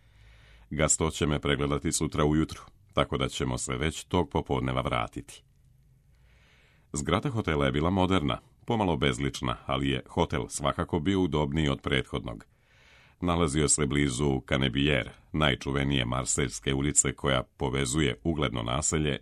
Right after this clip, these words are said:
Reforme sa starom lukom. Pošto smo se smestili, razmenivši tek po koju reč o organizaciji,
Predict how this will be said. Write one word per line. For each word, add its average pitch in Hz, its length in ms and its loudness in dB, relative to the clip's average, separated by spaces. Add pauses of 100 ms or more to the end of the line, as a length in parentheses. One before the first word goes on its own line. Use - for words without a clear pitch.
Reforme 76 680 -2
sa - 160 -4
starom 65 440 2
lukom. 53 420 -8 (1300)
Pošto 92 260 -2
smo 87 140 0
se 82 140 -2
smestili, 85 580 2 (100)
razmenivši 73 800 0
tek 73 180 -2
po 73 140 -2
koju 87 260 2
reč 64 300 -2
o 62 120 -2
organizaciji, 67 1000 0